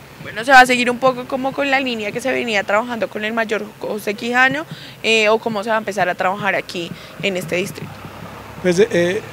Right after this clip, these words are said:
Speaker 2: quiero, pues, aprovechar este momento para darle el agradecimiento al señor José Quijano, quien venía realizando una labor importante y por temas institucionales fue trasladado a otro municipio.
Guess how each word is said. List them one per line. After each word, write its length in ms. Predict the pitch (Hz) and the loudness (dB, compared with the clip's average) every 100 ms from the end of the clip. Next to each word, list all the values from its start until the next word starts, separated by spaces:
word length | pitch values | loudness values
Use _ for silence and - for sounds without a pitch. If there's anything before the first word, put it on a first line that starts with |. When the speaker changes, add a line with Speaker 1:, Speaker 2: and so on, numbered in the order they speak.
| - - - - | -14 -14 -14 -2
Speaker 2:
quiero, 360 | - 180 185 202 | 4 8 8 8
pues, 180 | 208 180 | 6 4
aprovechar 420 | 160 156 143 151 | 4 4 4 2
este 160 | 147 | 2
momento 300 | 190 165 143 | 2 2 2
para 200 | 175 180 | 4 4
darle 200 | 147 151 | 4 2
el 80 | 170 | 2
agradecimiento 680 | 175 170 160 135 139 131 127 | 4 4 2 0 -6 -4 -2
al 60 | 156 | -2
señor 540 | 160 139 139 147 160 - - - - - | -2 -2 -2 -2 -4 -8 -18 -20 -20 -4
José 260 | 151 - | 0 0
Quijano, 460 | 135 160 151 165 175 | 0 0 2 2 0
quien 320 | - 151 139 110 139 | -2 -2 -4 -8 -2
venía 640 | 151 139 143 151 160 156 160 | -2 0 -2 0 0 -2 -2
realizando 400 | 156 139 131 131 | 0 0 -2 -4
una 140 | 147 | -2
labor 240 | 165 147 131 | 2 2 0
importante 560 | 160 170 165 175 160 | -2 -2 2 0 2
y 40 | 175 | -2
por 320 | 175 160 143 - - - - - - | 2 2 2 -4 -14 -20 -20 -20 -2
temas 360 | 156 151 160 160 | 0 2 2 2
institucionales 920 | 175 - 165 156 135 139 139 147 151 | 0 -4 -2 -2 0 0 0 0 0
fue 120 | 165 | -2
trasladado 460 | 151 165 160 156 160 | 0 2 4 6 6
a 40 | |
otro 200 | 160 170 | 4 0
municipio. 640 | 180 180 180 185 151 170 | -2 -2 2 2 4 0